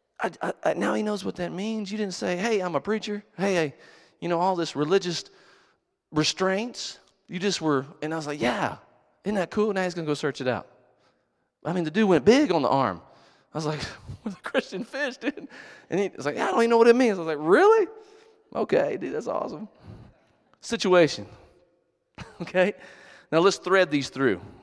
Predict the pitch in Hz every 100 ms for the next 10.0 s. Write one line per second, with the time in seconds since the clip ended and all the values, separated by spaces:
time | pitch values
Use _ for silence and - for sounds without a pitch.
0 | _ 127 - _ 170 165 135 117 104 -
1 | 107 - 135 135 127 113 107 95 123 95
2 | 87 80 - _ _ _ _ _ _ _
3 | _ _ _ _ 165 170 175 151 156 160
4 | 127 117 87 - - - _ _ _ _
5 | _ _ _ - 123 139 139 113 98 85
6 | _ _ _ _ _ _ _ _ _ _
7 | 123 151 175 175 165 143 - - _ _
8 | - 151 156 156 143 135 104 87 _ _
9 | _ _ _ 107 135 151 123 104 101